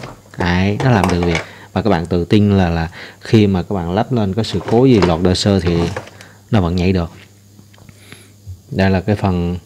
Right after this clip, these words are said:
bảo nhiệt nè. Đấy. Chỗ này là lắp hai con relay nhiệt, con relay nhiệt, hai chân con relay nhiệt thôi. Nó nhảy phụp nè không?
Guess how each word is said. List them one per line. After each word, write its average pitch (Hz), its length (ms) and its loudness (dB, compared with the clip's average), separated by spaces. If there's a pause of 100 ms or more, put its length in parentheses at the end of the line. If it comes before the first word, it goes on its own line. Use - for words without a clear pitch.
(300)
bảo 101 140 0
nhiệt 101 240 2
nè. 90 160 -4 (420)
Đấy. 107 220 -8 (2750)
Chỗ 98 140 0
này 107 140 0
là 95 80 0
lắp 107 200 0
hai 110 180 0
con 101 140 0
relay 92 220 2
nhiệt, 95 200 0 (380)
con 101 220 0
relay 92 140 0
nhiệt, 92 220 -2 (280)
hai 101 180 0
chân 104 180 0
con 101 140 0
relay 92 180 -2
nhiệt 92 180 0
thôi. 92 200 -4 (200)
Nó 95 80 -8
nhảy 101 180 -2
phụp 202 240 -4
nè 190 80 -2
không? 208 200 0